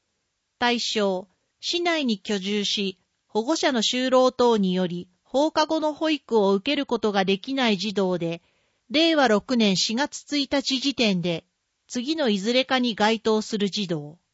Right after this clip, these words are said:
小学校三年生までの児童。愛の手帳三、四度、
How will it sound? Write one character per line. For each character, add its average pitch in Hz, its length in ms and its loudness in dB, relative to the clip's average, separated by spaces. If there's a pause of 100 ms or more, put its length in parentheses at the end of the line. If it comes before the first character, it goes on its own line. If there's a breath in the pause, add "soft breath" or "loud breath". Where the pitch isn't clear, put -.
(720)
小 311 300 0
学 330 240 -2
校 214 180 0
三 277 280 -2
年 302 200 -2
生 226 240 0
ま 196 140 0
で 185 120 -4
の 175 140 -2
児 185 220 -6
童。 160 320 -4 (840)
愛 311 260 0
の 240 140 -2
手 190 160 -2
帳 190 280 0
三、 247 360 -2
四 226 320 2
度、 196 240 0